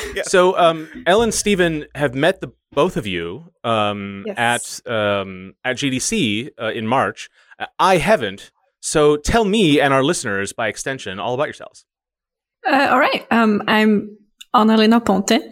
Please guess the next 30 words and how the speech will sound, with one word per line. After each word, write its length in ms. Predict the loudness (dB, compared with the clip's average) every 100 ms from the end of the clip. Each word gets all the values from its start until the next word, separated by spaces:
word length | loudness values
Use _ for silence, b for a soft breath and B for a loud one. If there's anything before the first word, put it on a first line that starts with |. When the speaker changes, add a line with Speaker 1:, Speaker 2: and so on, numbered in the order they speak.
| B B B B B -2
Speaker 4:
um, 580 | 2 4 4 2 -2 -14 _
also 260 | 0 2 2
called 300 | 4 2 2 2
Al, 440 | 4 6 4 -2 _ _ _ _ _ _
uh, 260 | 2 4 2
the 180 | 2 2
Al 180 | 2 2
part 320 | 2 2 2
of 80 | 2
Lual. 480 | 4 6 6 4 0 B B
Speaker 3:
<laughs> 300 | 0 0 0
Speaker 4:
Um, 560 | 2 2 4 4 2 -2 _ _ _ _ _ _ _
I 480 | 2 4 6 6 4
am 260 | 4 4 6
generally 720 | 4 4 6 6 6 4 2 2
in 280 | 4 4 4
charge 420 | 2 4 4 4
of 240 | 2 2
the 80 | -2
code 540 | -2 0 4 4 4 0 -6 -4
and 380 | 0 2 4 2 -2 -6 _ _ _
also, 420 | 0 2 2 4 2 2 2
uh, 340 | 4 4 2 0
co 420 | 0 4 4 4 2
in 240 | 4 4
charge 380 | 4 4 2 2
of 260 | 0 0 2
the 80 |
narration. 580 | 4 4 4 2 -2 -4 -12 B B B B _ _ _ _ _ _
Speaker 3:
Yeah, 260 | 0 0